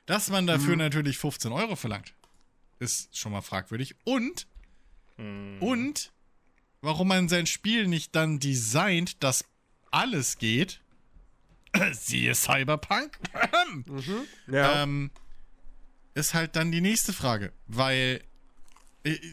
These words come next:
Speaker 1: das habe ich vorhin vergessen, ich wollte es mal durchfragen, was, was spielen wir denn alle so für Charaktere? Ist vielleicht auch ganz interessant noch, um das mal,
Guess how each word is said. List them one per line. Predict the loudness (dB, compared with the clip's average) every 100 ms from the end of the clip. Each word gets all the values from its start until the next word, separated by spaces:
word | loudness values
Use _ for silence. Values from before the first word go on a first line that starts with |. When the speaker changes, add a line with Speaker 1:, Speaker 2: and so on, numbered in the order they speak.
| 0
Speaker 1:
das | 0 2
habe | 2 2
ich | 2
vorhin | 2 4
vergessen, | 2 2 2 2
ich | 0
wollte | 0 0
es | -2
mal |
durchfragen, | 0 -2 0 0 2
was, | -2 0
was | -2
spielen | 2 2 4
wir |
denn | 2 0
alle | 2 2
so | 2
für | 0 -2 -2 -4
Charaktere? | -2 0 0 -2 -2
Ist | -4 -4
vielleicht | -4 -4
auch | -4 -4
ganz | -6 -8 -14 -20 _ -20 _ _ -8
interessant | -6 -4 0 0 -2
noch, | -6 -10 -4
um | -2 -2 -8 -18 -6
das | -2
mal, | 2 0